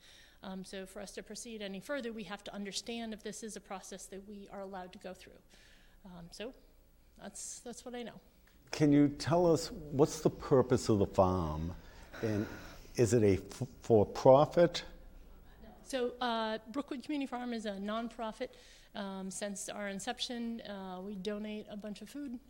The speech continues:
Speaker 1: um, weekly, about to five days of the week to different places. So it could be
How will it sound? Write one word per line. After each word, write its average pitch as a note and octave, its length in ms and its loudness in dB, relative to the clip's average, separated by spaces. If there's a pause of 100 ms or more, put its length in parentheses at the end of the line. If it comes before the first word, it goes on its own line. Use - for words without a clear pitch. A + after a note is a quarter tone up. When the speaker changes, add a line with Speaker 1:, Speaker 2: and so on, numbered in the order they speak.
Speaker 1:
um, G3 500 -12
weekly, A#3+ 460 -10 (420)
about - 220 -14
to - 100 -16 (480)
five G#3+ 320 -10
days G#3+ 200 -8
of G#3+ 60 -14
the G#3+ 60 -10
week B3+ 320 -12
to A#3 100 -12
different A3+ 320 -12
places. A#3 440 -12
So - 160 -14
it G3 120 -16
could G3+ 140 -16
be G3+ 220 -12